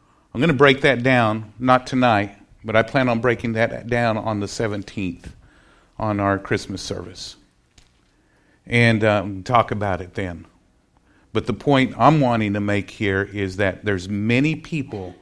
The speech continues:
that are experiencing destruction, loss, waste, ruin, and death. Many people. And we need to be about the Father's business here on this earth.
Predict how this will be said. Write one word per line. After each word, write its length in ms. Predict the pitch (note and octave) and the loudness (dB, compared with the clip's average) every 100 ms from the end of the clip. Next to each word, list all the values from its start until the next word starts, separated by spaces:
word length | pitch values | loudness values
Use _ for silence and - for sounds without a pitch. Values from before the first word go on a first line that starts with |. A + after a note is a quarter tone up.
| _ - - - _ _ _ - - | _ -20 -20 -20 _ _ _ -20 -18
that 240 | G#2 A2 G2+ | 0 4 4
are 60 | |
experiencing 880 | G2 - - C3 C3 A#2 - G#2+ G2+ | 2 -2 -2 2 2 2 -2 -4 -2
destruction, 800 | G2 F#2+ - C3 C3 - B2+ A#2 | -6 -8 -4 -2 -2 -4 -6 -6
loss, 500 | G#2+ G#2+ A#2+ A#2 - | 0 2 2 0 -6
waste, 420 | A2 A2+ A#2 - | -4 -2 -2 -6
ruin, 380 | G2+ G#2+ A2+ G#2 | -8 -6 -4 -4
and 120 | G2 | -6
death. 520 | F#2 F#2 E2+ - - _ _ _ _ _ _ _ _ _ _ _ _ _ _ _ | -6 -8 -10 -18 -20 _ _ _ _ _ _ _ _ _ _ _ _ _ _ _
Many 440 | G#2 G#2 B2 B2 G#2 | -4 2 4 4 0
people. 400 | - F2+ - F2+ _ _ _ _ _ _ _ _ _ _ _ - | -4 -12 -12 -20 _ _ _ _ _ _ _ _ _ _ _ -8
And 120 | F#2+ | -2
we 120 | G#2+ | 0
need 200 | A#2 A2+ | 2 2
to 40 | G2+ | 0
be 220 | A2 G#2+ | -2 0
about 320 | G2 G#2 G2+ | 2 0 0
the 80 | F#2+ | -8
Father's 440 | - G2+ G2 E2+ | -4 -2 -2 -6
business 440 | F#2 F#2+ - E2+ - | -6 -8 -6 -12 -10
here 160 | G2 | -10
on 100 | F#2 | -10
this 180 | F2+ - | -12 -12
earth. 360 | - F#2+ - | -14 -16 -20